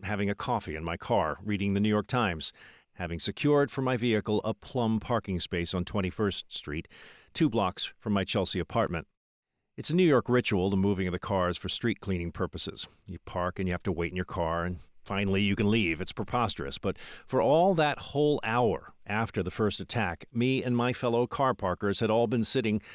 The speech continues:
in our cars listening to the news on the radios. I had assumed that the first incident was some small private plane, not a jet, and certainly not a terrorist attack.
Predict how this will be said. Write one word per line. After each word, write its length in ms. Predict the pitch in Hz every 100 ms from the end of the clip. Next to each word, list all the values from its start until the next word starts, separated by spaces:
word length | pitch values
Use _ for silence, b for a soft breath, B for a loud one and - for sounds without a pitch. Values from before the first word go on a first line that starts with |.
| B B
in 80 | 123
our 100 | 123
cars 420 | - 110 104 113
listening 360 | 110 113 123 117
to 80 | 104
the 100 | 117
news 240 | 98 98
on 80 | 104
the 80 | 107
radios. 560 | 131 117 76 - - - _ -
I 60 |
had 100 | 107
assumed 520 | 104 - 165 165 113 110
that 140 | 107
the 40 |
first 400 | 104 160 165 - -
incident 460 | 143 139 92 95
was 160 | 104 101
some 320 | 127 123 113 -
small 440 | - 123 123 110
private 420 | - 117 104 95
plane, 420 | - 131 104 65 71 _
not 320 | 98 92 87
a 100 | 85
jet, 460 | 78 82 110 92 82
and 220 | 98 87 -
certainly 360 | - 127 98 92
not 220 | 95 90
a 100 | 76 - _ _ _
terrorist 500 | - 123 127 71 -
attack. 420 | 82 - 73 -